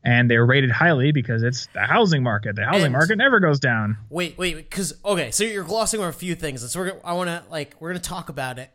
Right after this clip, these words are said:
Speaker 2: And at the
Speaker 1: Okay.
Speaker 2: end, I wanna, like, highlight, like, some of these points. But one of the things I think is really interesting is that the people who were selling, who were getting all these loans, they're, they're like, um,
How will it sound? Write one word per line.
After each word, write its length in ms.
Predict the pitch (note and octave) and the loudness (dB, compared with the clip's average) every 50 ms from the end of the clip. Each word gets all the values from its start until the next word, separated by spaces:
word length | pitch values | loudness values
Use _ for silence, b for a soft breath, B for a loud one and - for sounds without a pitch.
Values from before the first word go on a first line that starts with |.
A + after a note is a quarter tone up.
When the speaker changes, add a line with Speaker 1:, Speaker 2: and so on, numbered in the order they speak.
| _ - | _ -16
Speaker 2:
And 140 | D3+ C#3+ | -12 -12
at 100 | C#3+ C#3+ | -12 -12
the 100 | - - - _ - | -12 -14 -14 _ -2
Speaker 1:
Okay. 140 | D3 D3 C#3+ | 0 0 2
Speaker 2:
end, 260 | C#3+ A#2+ A#2 A2+ A#2 - _ _ _ _ | 0 0 -4 -10 -18 -20 _ _ _ _
I 100 | D3+ D3 | -10 -8
wanna, 320 | D3 D3 C#3+ C#3+ C#3+ C3+ | -6 -6 -6 -4 -4 -6
like, 220 | C3+ C3+ C3 B2 - | -6 -6 -8 -8 -10
highlight, 600 | - - D3+ C#3+ C#3+ C#3+ C3+ C3 B2+ B2 - _ _ _ _ _ _ _ _ _ | -12 -8 -8 -6 -6 -6 -8 -8 -10 -12 -14 _ _ _ _ _ _ _ _ _
like, 240 | - B2+ A#2 A2+ - _ _ _ _ _ | -16 -16 -16 -16 -18 _ _ _ _ _
some 180 | - - E3 | -8 -8 -6
of 60 | D#3+ D3+ | -6 -8
these 120 | C#3 A#2+ | -8 -10
points. 360 | - - G3+ G#3+ E3+ C#3 - | -8 -8 -6 -6 -6 -8 -10
But 220 | - D#3 D3+ C#3 b b b b b b | -10 -10 -10 -10 b b b b b b
one 240 | - C#3 F3+ A3 A#3 | -8 -4 -4 -4 -4
of 80 | G#3 E3+ | -4 -6
the 80 | D#3 | -8
things 260 | - E3 F3 D#3+ D3+ | -6 -6 -6 -6 -6
I 80 | D3+ D3 | -6 -8
think 180 | - D#3+ D#3 D3+ | -8 -8 -10 -8
is 100 | C#3 A#2+ | -8 -8
really 200 | D3+ C#3+ C#3+ D#3+ | -6 -6 -4 -4
interesting 380 | F#3 F3 - - - C#3+ B2+ B2+ | -6 -4 -6 -8 -8 -8 -10 -10
is 100 | C3 A2+ | -10 -10
that 120 | C3+ - | -10 -10
the 80 | - - | -12 -12
people 680 | - - - F#3 G3+ - - C#3+ B2+ B2 C3 B2+ b b b b b b b | -12 -10 -10 -10 -10 -10 -10 -12 -12 -12 -14 -16 b b b b b b b
who 140 | - D3+ D3+ | -14 -10 -8
were 140 | D#3 D3 | -6 -4
selling, 680 | C3 - - F3 E3 D#3 D#3+ E3 D#3 D3 C#3+ C#3+ C#3 b b b b | -2 -2 -2 -2 -2 -4 -4 -6 -8 -8 -10 -12 -14 b b b b
who 80 | D#3 | -10
were 40 | D#3+ | -6
getting 240 | C3+ F3 E3 E3 D3+ | -4 -4 -4 -4 -4
all 100 | D3 C#3+ | -6 -6
these 180 | C#3+ C3+ A2+ A#2 | -8 -8 -10 -8
loans, 480 | C3 D3 F3 F3 C#3+ B2 A#2+ A#2+ A#2+ | -6 -4 -4 -4 -6 -8 -10 -12 -12
they're, 180 | C#3+ D3+ D#3 D#3+ _ _ _ | -12 -14 -14 -16 _ _ _
they're 240 | - D#3+ D3+ D3 C#3+ | -16 -12 -10 -10 -8
like, 360 | C#3+ C#3+ C#3 C3+ B2+ C3 - | -8 -8 -8 -10 -12 -14 -12
um, 360 | C3+ C3+ C3 C3 B2+ B2+ A#2 | -12 -10 -10 -10 -12 -14 -16